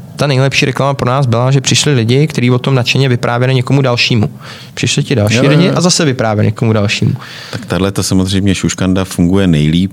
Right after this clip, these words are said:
Speaker 2: ale trvá nejdýl. Jo, to
Speaker 1: Tak.
Speaker 2: je, eh, my asi fungujeme na podobném principu, protože jsme ještě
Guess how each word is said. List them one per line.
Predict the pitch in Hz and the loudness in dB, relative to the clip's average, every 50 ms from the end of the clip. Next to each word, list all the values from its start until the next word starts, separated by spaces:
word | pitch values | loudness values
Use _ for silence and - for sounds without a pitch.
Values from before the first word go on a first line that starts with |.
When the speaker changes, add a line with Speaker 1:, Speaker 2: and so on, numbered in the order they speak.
| - - - | -6 -8 -4
Speaker 2:
ale | 80 82 87 85 85 - - - - | -2 -2 0 -2 -4 -6 -10 -14 -8
trvá | - - 85 87 87 87 85 | -6 -4 -2 -2 0 0 0
nejdýl. | 87 85 80 76 71 67 67 64 62 - - - - - - _ - _ - - 82 | 0 0 0 -2 -4 -6 -6 -8 -8 -10 -16 -20 -20 -20 -20 _ -20 _ -10 -6 -2
Jo, | 82 85 90 87 87 - | 0 0 0 -2 -4 -4
to | - - | -2 0
Speaker 1:
Tak. | 110 95 | 0 2
Speaker 2:
je, | 80 78 78 80 78 80 - - - - - - - - - - - - - 73 | 2 0 0 -2 -4 -4 -8 -14 -14 -14 -14 -16 -16 -20 -20 -20 -12 -8 -4 -2
eh, | 73 76 76 76 76 73 76 | -2 0 0 0 0 0 0
my | 78 80 80 80 80 82 | 0 0 0 2 0 0
asi | 80 - - - 87 80 | -2 -2 -2 -2 -2 -2
fungujeme | - - - - - - - 80 78 78 78 82 87 85 80 | -2 -6 -12 -14 -12 -6 -2 -2 0 0 2 2 2 2 0
na | 78 76 | -2 -4
podobném | - 87 82 82 78 80 82 85 85 | -2 -2 -2 0 0 2 2 2 2
principu, | 82 87 82 80 78 - 90 85 - 87 85 85 85 | 0 0 0 0 0 -2 -4 -4 -2 -2 0 0 -2
protože | - - 82 80 - - 82 80 85 87 82 82 82 80 82 - - - 90 82 | -4 -6 -6 -6 -4 -4 -6 -4 -2 -2 0 0 -2 -4 -8 -14 -12 -8 -8 -8
jsme | - - - 82 82 | -6 -4 -2 0 0
ještě | 80 78 - - - - 85 80 78 78 | 0 -2 -4 -8 -6 -2 -2 -2 -2 -2